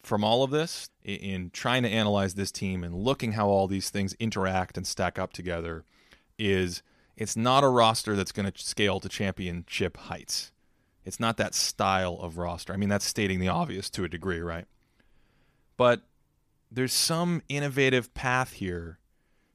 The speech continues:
toward something new with this movement and the speed and the passing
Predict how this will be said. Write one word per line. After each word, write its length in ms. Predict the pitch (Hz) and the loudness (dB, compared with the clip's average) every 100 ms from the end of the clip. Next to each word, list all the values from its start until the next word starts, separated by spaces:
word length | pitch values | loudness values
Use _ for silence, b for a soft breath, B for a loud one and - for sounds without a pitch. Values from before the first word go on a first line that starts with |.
| _ | _
toward 440 | - 117 110 101 - | -2 4 4 2 -6
something 600 | - 170 160 - 147 131 | -4 -2 -2 -2 0 2
new 240 | 131 113 | 2 2
with 160 | 92 90 | 2 -2
this 180 | 101 104 | -4 -2
movement 580 | 104 131 113 98 87 | 0 2 0 -2 -4
and 120 | 95 95 | -4 -4
the 60 | |
speed 520 | - - - 123 110 | -4 -6 -4 -2 -2
and 160 | 87 87 | -4 -6
the 40 | |
passing 760 | - - 127 123 - 87 87 | -10 -2 0 2 0 -6 -10